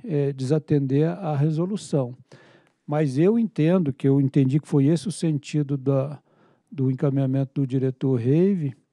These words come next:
que, em caráter excepcional, a diretoria pode excepcionalizar a regra. E é isso que eu acho que foi o encaminhamento do Reive, que até com o qual eu concordo. Por quê? E aí ele colocou uma condicionante, porque senão fica uma história de precedência, quer dizer, ela tá,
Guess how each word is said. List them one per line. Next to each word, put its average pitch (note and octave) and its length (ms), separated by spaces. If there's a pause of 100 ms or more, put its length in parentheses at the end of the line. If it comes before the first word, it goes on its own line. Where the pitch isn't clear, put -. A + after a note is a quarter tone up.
(140)
que, D3+ 320 (340)
em F#3 140
caráter D#3 480
excepcional, D#3+ 1000
a F#3+ 60
diretoria E3 680
pode G3+ 400
excepcionalizar F3+ 880
a G#3 40
regra. C#3+ 480 (440)
E C3 160
é A#2+ 100
isso B2+ 300
que - 80
eu E3 140
acho C#3 180
que - 80
foi D#3+ 140
o D#3+ 40
encaminhamento D#3+ 560
do F3+ 40
Reive, D3+ 240
que - 140
até B2 240
com D#3 180
o D#3 40
qual B2+ 200
eu D#3 100
concordo. D#3 680 (480)
Por - 200
quê? C3+ 360 (320)
E D3+ 100
aí D3+ 100
ele F#3+ 120
colocou A3+ 360
uma A3+ 120
condicionante, A3+ 800
porque E3+ 160
senão G#3 260
fica - 240
uma F4 60
história C#4+ 340
de - 80
precedência, F3 840
quer C#3+ 140
dizer, C3 140
ela C#3+ 180
tá, E3+ 380